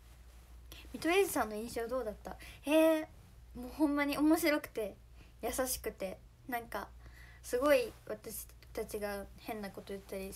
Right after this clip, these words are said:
滑ってもカバーしてくれて、なんかすごい、さすが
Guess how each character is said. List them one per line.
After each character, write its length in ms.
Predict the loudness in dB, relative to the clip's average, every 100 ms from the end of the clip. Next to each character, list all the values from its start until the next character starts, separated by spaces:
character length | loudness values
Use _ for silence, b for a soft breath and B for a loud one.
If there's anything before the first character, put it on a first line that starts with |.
| -8
滑 180 | -6 -6
っ 20 |
て 160 | -6
も 120 | -8 -2
カ 140 | 0
バ 180 | 2 0
ー 40 |
し 100 | 0
て 120 | -4
く 120 | -2 0
れ 100 | 0
て、 280 | 0 -10 -12 B B B B B -14
な 60 |
ん 20 | -10
か 80 |
す 240 | -6 -4 -4
ご 200 | -6 -6
い、 40 |
さ 180 | -6 -6
す 180 | -4 -4
が 160 | -4